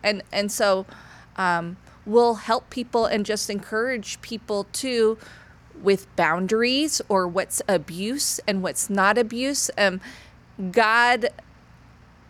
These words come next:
you know, marriage is a covenant. It's very holy to God. He wants marriages to stay together. He wants restoration and stuff like that. But God also does not ask us to be abused, y-, you know, and so if there's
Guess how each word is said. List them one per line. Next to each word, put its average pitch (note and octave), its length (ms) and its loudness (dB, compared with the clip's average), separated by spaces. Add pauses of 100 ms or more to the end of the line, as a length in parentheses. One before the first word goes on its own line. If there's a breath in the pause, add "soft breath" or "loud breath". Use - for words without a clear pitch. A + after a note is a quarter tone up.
(520)
you A3+ 160 4
know, A3+ 80 4
marriage G#3 400 2
is A3 120 -2
a F#3 40 -2
covenant. A#3+ 760 0
It's G3 200 -2
very F#3+ 340 0
holy A3+ 420 2
to B3+ 160 -6
God. A#3 420 4 (320 loud breath)
He B3 160 -2
wants G#3 360 0
marriages G3+ 460 0
to G3 60 -6
stay G3 220 0
together. F#3+ 500 2
He G#3+ 220 -8
wants F#3+ 580 -4
restoration F#3+ 1120 0 (360 loud breath)
and A3 160 0
stuff A3+ 160 2
like G#3 140 2
that. G3+ 180 2
But G#3 140 -2
God B3 200 2 (140)
also G#3+ 400 2
does G3 260 -2
not G3 240 0
ask E3+ 320 -4
us - 260 0
to G#3+ 140 -4
be F3 320 -8
abused, F3 880 -6 (340 loud breath)
y-, G#3+ 80 -8
you A3 220 -2
know, F#3+ 300 2
and G3 160 0
so F#3 240 4
if F3+ 100 -4
there's F#3 460 0